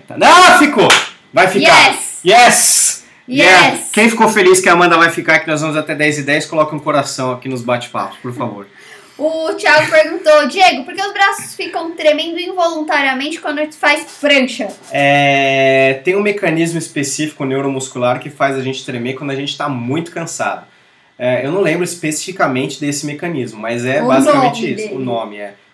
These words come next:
Speaker 1: E o processo e tal. Mas quando a gente tá com, ah, pouca, ah, energia, quando a gente já tá muito cansado, a gente treme, né? A gente fica tremendo. Então tem aquele treino que você faz muito pesado, tal, que você vai ver,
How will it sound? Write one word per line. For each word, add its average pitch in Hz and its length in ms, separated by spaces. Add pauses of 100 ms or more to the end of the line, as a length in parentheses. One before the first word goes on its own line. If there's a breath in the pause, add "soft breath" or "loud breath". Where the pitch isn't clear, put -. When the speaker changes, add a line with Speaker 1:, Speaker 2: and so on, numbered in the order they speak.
Speaker 1:
E 127 40
o 113 60
processo 131 640
e - 20
tal. - 300 (300 soft breath)
Mas 117 440
quando 135 180
a 131 40
gente 151 240
tá 160 120
com, 151 360
ah, 131 360
pouca, 160 420
ah, 117 680
energia, 120 600
quando 117 160
a 117 60
gente 127 240
já 135 80
tá 123 260
muito 135 440
cansado, 131 840 (440 soft breath)
a 135 100
gente 127 300
treme, 117 380
né? 107 240
A 110 40
gente 110 220
fica 131 480
tremendo. 127 500
Então 113 180
tem 123 120
aquele 143 160
treino 135 360
que 135 80
você 131 120
faz 135 420
muito 131 220
pesado, 120 520
tal, 127 140
que - 80
você 131 80
vai 127 160
ver, 120 340